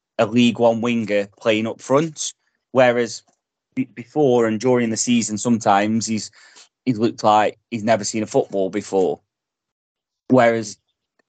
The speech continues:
I think he looked like a League One winger up front. He, he was looking to get the ball out of his feet. He was looking at pushing and running, and it showed real good strength to, to put their centre half on his arse to then get on the attack and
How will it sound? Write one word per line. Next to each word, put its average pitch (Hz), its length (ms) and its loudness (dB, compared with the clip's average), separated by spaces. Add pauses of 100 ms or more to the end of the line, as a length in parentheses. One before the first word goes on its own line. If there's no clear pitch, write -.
(180)
I - 20 -18
think 120 240 -2
he 123 60 -2
looked 123 220 0
like 117 180 0
a 104 60 -14
League 110 240 -6
One 110 180 0
winger 110 300 -2
up 104 120 -6
front. 113 280 -2
He, - 120 -10 (140)
he 123 60 -2
was 110 140 -2
looking 123 280 0
to - 60 -6
get 101 140 2
the 107 40 -4
ball 110 240 4
out 104 200 4
of 107 100 -12
his 104 120 -10
feet. 120 440 -8 (340)
He 120 80 -4
was 101 100 -4
looking 110 300 -2
at - 140 -4 (180)
pushing 117 420 -4
and 104 140 -4
running, 113 420 0
and 104 200 -4 (1200)
it 135 80 -2
showed 160 280 0
real 120 400 2
good 113 200 0
strength - 520 -2 (200)
to, 117 180 -6
to - 220 -12
put - 240 -12
their 110 400 -2 (100)
centre 113 320 -2
half 110 260 0
on 107 80 -2
his 104 140 -4
arse 104 520 0 (420)
to - 100 -6
then 104 440 0 (200)
get 113 180 2
on 107 160 -2
the 104 100 -4
attack 104 420 -4
and 95 200 -6